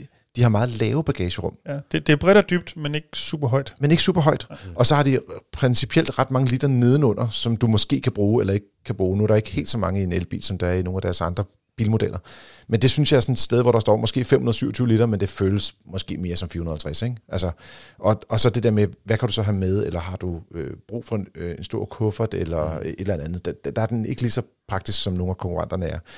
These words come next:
Speaker 1: Øh, og så synes jeg faktisk, at instrumenterne er, er faktisk rigtig sure over. De har lavet et kæmpe digitalt display lige foran rattet. Der er også head-up display i nogle af de her udgaver. Men
Speaker 3: Som
Speaker 1: der er
Speaker 3: fungerer rigtig godt.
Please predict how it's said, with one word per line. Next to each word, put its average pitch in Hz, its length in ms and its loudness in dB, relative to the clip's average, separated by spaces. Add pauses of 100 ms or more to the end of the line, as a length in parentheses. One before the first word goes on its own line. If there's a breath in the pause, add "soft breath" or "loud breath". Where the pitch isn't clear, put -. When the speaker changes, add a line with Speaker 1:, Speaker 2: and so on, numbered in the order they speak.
(380 loud breath)
Speaker 1:
Øh, 95 300 2
og 110 80 0
så 117 80 2
synes 123 260 0
jeg 135 80 2
faktisk, 98 380 -6
at - 40 -8
instrumenterne 110 580 -2 (100)
er, 95 120 -4
er 92 220 -6
faktisk 98 320 -4
rigtig 95 180 -6
sure 78 220 -6
over. 73 120 -8 (800 soft breath)
De 117 100 2
har 113 120 4
lavet 120 340 4 (180)
et - 200 -4 (240)
kæmpe 143 360 -6 (240)
digitalt 104 400 -2
display 101 380 -2 (180)
lige 107 120 0
foran 90 280 -4
rattet. - 240 -10 (200)
Der 104 80 0
er 95 40 0
også 98 240 -4 (220)
head-up 95 240 -4
display 87 240 -4
i 85 40 -2
nogle 82 140 -4
af 85 60 -4
de - 100 -10
her 85 100 -2
udgaver. 76 400 -8
Men 101 200 2 (120)
Speaker 3:
Som 131 200 -4
Speaker 1:
der 117 80 6
er 110 60 8
Speaker 3:
fungerer 101 480 0
rigtig 98 260 2
godt. 85 280 -4